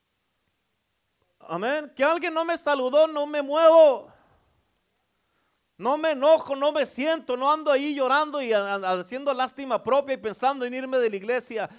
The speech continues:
No hago caso de nada de eso, dijo Pablo. Amén. Pablo estaba determinado a hacer lo que Dios lo había llamado a hacer y terminar su carrera,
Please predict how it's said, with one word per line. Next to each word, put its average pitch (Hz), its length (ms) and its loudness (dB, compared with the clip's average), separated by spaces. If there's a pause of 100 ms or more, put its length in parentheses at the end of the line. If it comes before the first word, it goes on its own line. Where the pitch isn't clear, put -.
No 226 140 -2
hago 285 320 0
caso 262 380 -2
de 226 80 -4
nada 220 240 -2
de 220 100 -2
eso, 214 160 -8
dijo 202 300 -10
Pablo. 170 440 -4 (760)
Amén. 247 440 -4 (200)
Pablo 302 260 0
estaba 311 400 4
determinado 240 680 0
a - 20 2
hacer 247 260 -4
lo 262 140 -4
que 220 100 -6
Dios 226 160 -2
lo 247 100 -4
había 240 160 0
llamado 233 260 0
a - 20 2
hacer 226 260 -4
y 240 60 -6
terminar 202 520 -2
su 240 180 -12
carrera, 220 500 -2